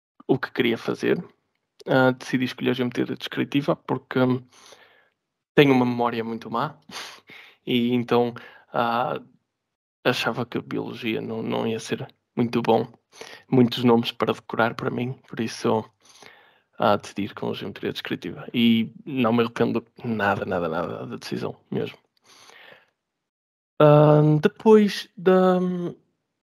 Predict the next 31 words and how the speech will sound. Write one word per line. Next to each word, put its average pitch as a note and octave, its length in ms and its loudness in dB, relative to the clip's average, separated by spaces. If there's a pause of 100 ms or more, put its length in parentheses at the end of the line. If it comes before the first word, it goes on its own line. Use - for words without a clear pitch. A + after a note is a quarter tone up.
(240)
de D3 80 -4
fazer C3 240 0
então A2+ 200 -6
o G#2 40 -10
percurso - 360 -12
no - 60 -10
secundário, A3 580 2 (520)
a C3 120 2
fazer A2+ 320 -6
os B2 80 -6
exames, F#3 600 0 (760)
ah, D3+ 340 2 (100)
tinha C#3 140 0
que - 80 -6
escolher B2 280 -2
a B2+ 40 -4
universidade. - 500 -4 (140)
E E3+ 80 4
aí E3+ 500 2
veio C#3 320 0
um C#3+ 60 4
dilema C3 320 4
muito C3 240 0
grande. - 220 -2 (100)
Até, C#3 340 6
até F3 200 4
antes E3 320 -2
de, C#3+ 600 -2 (840)
da, A#2+ 920 -2 (1300)
ou E3 60 -8
seja, - 360 -2